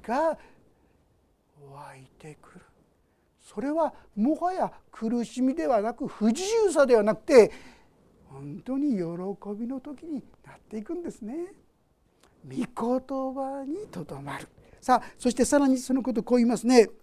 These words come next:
「あなた方は真理を知り、真理はあなた方を自由にします。」皆さん、真理というと、ある御言葉を思い出しませんか？ヨハネの十四章六節。「私が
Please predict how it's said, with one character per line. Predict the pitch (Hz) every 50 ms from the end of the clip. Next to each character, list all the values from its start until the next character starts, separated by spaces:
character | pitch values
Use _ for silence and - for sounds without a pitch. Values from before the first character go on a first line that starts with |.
| - _ _ _ _ _ _ _ _ _ _ _ _ _ _ _ _ _ - - - - - - - - - _ -
「あ | - 180 190
な | 208 180
た | 208
方 | 185 196 - 214
は | 202 190
真 | - - - - 427 415 381 359 349 339 320
理 | 320 262 254 254
を | 240 214 202 185
知 | - - - 247
り、 | - - -
真 | - - - 294 294 262 240 220 208 175
理 | 180 180
は | 175 190 - -
あ | - 170 160
な | 165 175
た | 175 -
方 | 190 196 202 - 277 262
を | 240
自 | 233 175 165 185
由 | 240 277 285
に | 269 -
し | - 262
ま | 247 214
す。」 | - - - _ _ _ _ _ _ _ _ _
皆 | - 226 220
さ | 220 214
ん、 | 196
真 | - - - 302 330 320 294
理 | 262 220 165
と | 190
い | 175 170
う | 156
と、 | - 196 185 175 - - - - - -
あ | - 233 247
る | 269 247
御 | 220 208
言 | 202 202
葉 | 202 202 190 170
を |
思 | 175 180 190
い | 185
出 | 180
し | 160 - 202
ま | 170
せ | 190 196
ん | 175
か？ | - 185 220 330 - - - _ _ _ _ _ _ _ _ _
ヨ | - 208
ハ | 190 196 208
ネ | 196 185
の | 185 175
十 | 151 160 196 208
四 | 202 202 202 185
章 | - 196 170
六 | 151 160 156 -
節。 | - - 220 - - - - _ _ _ _ _ _ _ _ _ _ _ _ _ _ _ _ _ _ _ _ -
「私 | 151 147 180 196 208 208 - 262 277 294 302 302 269 - - - 302 285
が | 277 285 302 330 349 359 359